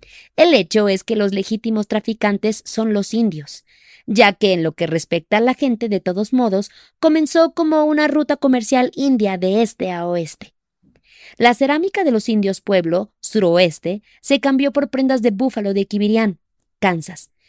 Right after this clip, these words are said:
Eso es lo que aprendí al buscar alimentos y artesanías nativas. Yo diría que era natural que los indios lo señalaran hacia el este para deshacerse de él. La ruta Cimarron Cutoff del Trail lo habría llevado a través de los meandros de Texas o Oklahoma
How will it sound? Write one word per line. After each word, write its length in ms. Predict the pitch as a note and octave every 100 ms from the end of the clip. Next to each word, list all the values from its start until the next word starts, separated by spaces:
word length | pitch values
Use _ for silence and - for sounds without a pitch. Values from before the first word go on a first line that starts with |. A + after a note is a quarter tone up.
| _ _
Eso 380 | C4 D#4 - F#4
es 140 | F4 E4
lo 120 | D#4
que 80 | D4
aprendí 440 | B3+ C4 B3+ C4
al 100 | A3+
buscar 320 | G#3 - A3+
alimentos 540 | A3 G3+ G#3 G#3 G3+ F#3+
y 40 |
artesanías 640 | F3+ F#3 F#3 F#3 F#3+ F3+ E3+
nativas. 540 | E3+ F#3+ E3 D3 - _ _ _ - - -
Yo 220 | D#4+ E4
diría 380 | F4 D#4+ D4+ C#4
que 260 | A#3+ A3
era 100 | A3
natural 480 | G#3+ G3 F3+ G3 F#3+
que 100 | G3
los 220 | F3+ -
indios 240 | F#3+ F#3 F3+
lo 100 | E3+
señalaran 600 | E3+ E3+ E3+ F3 F3 E3+
hacia 220 | - E3+
el 120 | E3+
este 300 | G#3 - -
para 220 | - -
deshacerse 520 | A#3+ A#3+ A3+ A#3 G#3
de 220 | F#3 F3+ F#3+
él. 140 | D#3+ _ _ _ _ _ _ -
La 140 | D4
ruta 340 | D4 E4 - F4+
Cimarron 460 | F4 F4+ F#4+ E4
Cutoff 400 | B3 A3+ G#3+ G3+
del 180 | F3+ E3+
Trail 400 | - F#3+ D#3+ G3 - -
lo 140 | - D4
habría 300 | C#4 D4 C#4+
llevado 420 | C4+ B3+ A#3+ A#3+
a 80 | G#3+
través 300 | G#3 G3+ G3+
de 80 | G#3+
los 180 | G3
meandros 460 | G3 F#3+ G3 F#3+ F#3+
de 80 | F3+
Texas 500 | G#3 G3 - E3+ -
o 80 | E3
Oklahoma 560 | G3+ G#3 E4+ F4 A3